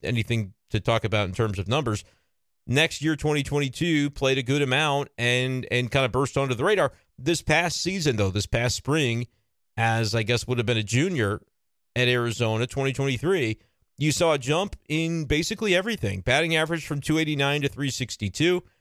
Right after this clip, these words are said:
on base from four fourteen to four eighty-nine, and the slug took a precipitous leap, five eighty-three up all the way to seven forty-two. That's a slugging percentage of seven forty-two for an O P S of twelve thirty-one. So just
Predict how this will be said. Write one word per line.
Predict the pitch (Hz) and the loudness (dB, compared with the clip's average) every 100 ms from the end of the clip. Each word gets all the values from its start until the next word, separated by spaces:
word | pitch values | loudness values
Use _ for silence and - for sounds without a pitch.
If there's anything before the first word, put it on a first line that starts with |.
| _ - | _ 0
on | 139 139 | 2 2
base | 139 147 | 2 0
from | - 135 | -2 -4
four | - 143 139 | 0 0 0
fourteen | 143 135 - 139 131 | 0 0 0 -2 0
to | |
four | 110 123 120 | -2 2 2
eighty-nine, | 101 95 110 143 143 143 _ _ - | 2 0 0 2 0 -2 _ _ -2
and | 123 | 0
the | 110 | 0
slug | - 135 170 160 - | 0 2 2 2 -2
took | 151 - | -4 0
a | 123 117 | 0 0
precipitous | - 120 - 165 160 - 101 | -2 -4 0 -2 -2 -6 -4
leap, | 104 98 95 - _ _ _ _ - | 0 0 -2 -6 _ _ _ _ -2
five | 131 156 | 2 2
eighty-three | 156 151 131 139 151 147 143 - _ | 2 0 -2 -2 0 2 0 -4 _
up | 135 143 - | -2 -2 -2
all | 135 | -2
the | 143 | 0
way | 131 127 | 2 2
to | 127 127 | 0 -4
seven | 117 - 147 147 135 | -2 0 0 0 -2
forty-two. | 127 139 127 110 156 135 | 0 0 0 0 0 2
That's | 98 104 | 2 0
a | 107 | -2
slugging | - 147 139 107 | -2 0 0 -2
percentage | 98 - 95 90 - _ _ - | -4 -2 -2 -2 -10 _ _ -4
of | 110 | 0
seven | 135 123 | 0 0
forty-two | 123 120 104 139 110 _ _ - | 0 0 0 0 -2 _ _ 0
for | 156 | 2
an | 165 | 4
O | |
P | 180 175 | 2 2
S | 175 160 | 2 0
of | 135 | -2
twelve | - 170 151 | 2 2 2
thirty-one. | 165 160 147 147 101 | 0 0 2 2 0
So | - 131 | -2 -2
just | 127 135 | 0 -2